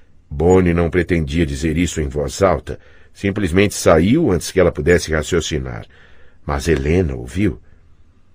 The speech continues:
"Onde ele não prejudicará mais ninguém", disse ela, e sua expressão impediu que Bonnie fizesse mais perguntas.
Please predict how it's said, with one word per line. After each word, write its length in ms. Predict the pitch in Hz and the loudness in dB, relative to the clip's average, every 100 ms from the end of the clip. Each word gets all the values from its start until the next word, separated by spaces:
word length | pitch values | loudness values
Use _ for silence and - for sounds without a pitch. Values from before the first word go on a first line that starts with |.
| _ - | _ -6
"Onde 300 | 117 120 110 | 0 0 2
ele 160 | 101 98 | 0 0
não 140 | 98 | 0
prejudicará 760 | 98 92 95 90 92 87 95 | 2 0 0 -6 -4 -2 -2
mais 300 | 92 104 90 | 0 -2 -2
ninguém", 440 | 87 78 73 73 73 _ _ - - - | -6 -10 -10 -12 -14 _ _ -20 -20 -18
disse 440 | 76 76 - 71 | -8 -8 -6 -4
ela, 300 | 78 95 98 - - - 113 | -2 0 -2 -6 -20 -10 -4
e 100 | 113 | -4
sua 200 | 135 139 | 0 0
expressão 680 | - 123 110 - 123 123 | 2 0 2 4 4 6
impediu 640 | 110 98 117 85 87 135 120 | 2 2 2 2 2 4 2
que 140 | - | -2
Bonnie 400 | 73 98 107 98 | 2 4 4 0
fizesse 500 | 92 85 80 82 - | -2 -2 0 0 -2
mais 320 | 71 78 76 | -4 -4 -4
perguntas. 840 | - 65 57 - - - - - | -4 -6 -8 -16 -14 -14 -12 -16